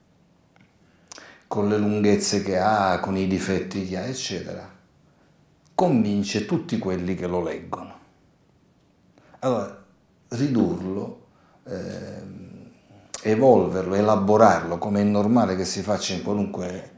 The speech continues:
è difficilissimo, perché si rischia di buttare l'acqua sporca con tutto il bambino. Fu la premessa.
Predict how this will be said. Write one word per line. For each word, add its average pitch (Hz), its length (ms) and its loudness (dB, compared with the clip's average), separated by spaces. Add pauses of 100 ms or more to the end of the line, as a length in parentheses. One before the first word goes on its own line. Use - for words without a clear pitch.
(140)
è 156 220 -6
difficilissimo, 117 880 -4
perché 123 380 -6
si 165 160 -2
rischia 110 500 -6 (540)
di 139 120 -8
buttare 123 440 -2
l'acqua 123 240 -2
sporca 101 420 -6
con 92 160 -6
tutto 95 220 -10
il 92 60 -4
bambino. 87 420 -8
Fu 120 160 -6
la 110 120 4
premessa. 113 640 -2